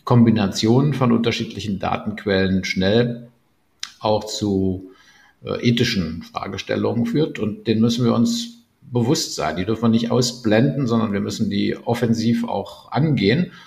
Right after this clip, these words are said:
Und wir werden auch sicher sehen, dass wir an der einen oder anderen Stelle auch an Grenzen kommen. Und wir sehen ja auch schon, wenn es um die Nutzung von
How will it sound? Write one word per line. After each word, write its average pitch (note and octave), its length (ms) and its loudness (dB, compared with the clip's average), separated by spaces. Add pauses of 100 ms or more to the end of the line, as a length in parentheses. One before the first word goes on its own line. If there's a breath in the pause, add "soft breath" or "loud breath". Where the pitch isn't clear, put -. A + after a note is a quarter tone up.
(200 loud breath)
Und A2+ 120 0
wir A#2+ 100 6
werden B2+ 260 4
auch - 480 -2 (340)
sicher B2 440 -2
sehen, C3+ 340 0
dass A#2 180 0
wir G2+ 120 0
an G2+ 100 0
der F#2+ 140 -2
einen A#2 140 2
oder - 100 -2
anderen G#2 240 -4
Stelle - 280 -4
auch - 220 -6
an G#2 300 -6 (720 soft breath)
Grenzen - 460 0
kommen. F#2 340 -6
Und F#2 220 -8
wir F#2+ 180 -2 (120)
sehen G#2+ 260 0
ja G2 140 2
auch E2+ 100 -4
schon, F#2 200 -4
wenn F2 280 -10
es - 100 -18
um F#2 120 -4
die F2+ 100 -4
Nutzung F#2 400 -6
von F#2 400 -8